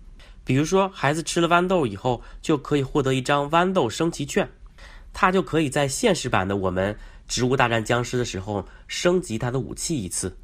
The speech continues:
如果孩子在吃饭的时候吃了土豆，他就可以获得土豆地雷券，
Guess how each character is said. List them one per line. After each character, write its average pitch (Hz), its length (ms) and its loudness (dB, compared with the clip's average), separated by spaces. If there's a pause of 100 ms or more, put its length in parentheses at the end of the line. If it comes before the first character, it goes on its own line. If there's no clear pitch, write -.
(380)
如 170 220 0
果 185 100 4
孩 135 220 -4
子 160 140 -4
在 156 120 2
吃 175 240 -4
饭 175 160 2
的 135 80 0
时 127 120 -2
候 135 80 0
吃 180 160 -2
了 190 80 4
土 - 180 -8
豆， - 260 0 (220)
他 143 120 -2
就 143 100 2
可 139 120 -2
以 127 80 2
获 135 220 0
得 110 400 -2
土 - 220 -6
豆 135 160 2
地 165 180 2
雷 92 180 0
券， 151 220 -2